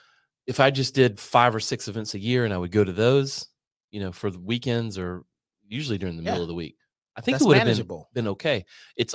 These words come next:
Speaker 1: all the other things that I had to do 'cause you can't just go to an event. I have to go to the city
Speaker 2: Come on now.
Speaker 1: and go to their little groups.
Speaker 2: That's right.
Speaker 1: Build those,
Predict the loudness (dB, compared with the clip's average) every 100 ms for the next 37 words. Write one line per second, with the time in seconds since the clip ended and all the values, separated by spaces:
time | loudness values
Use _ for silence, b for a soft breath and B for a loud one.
0 | 2 4 6 2 -2 -2 0 0 -2 -4
1 | -6 -4 -6 -6 -8 -6 -4 -6 -6 -10
2 | -10 -18 -12 -10 -10 -12 -6 -4 -4 -6
3 | -12 -14 -10 -4 -2 -4 -4 -2 -2 -6
4 | -10 -8 -8 -8 -14 -14 -8 -8 -8 -10
5 | -8 0 2 2 0 0 -2 0 -2 -2
6 | -2 -6 -6 -6 -8 -10 -14 _ _ _
7 | _ -4 -2 0 0 0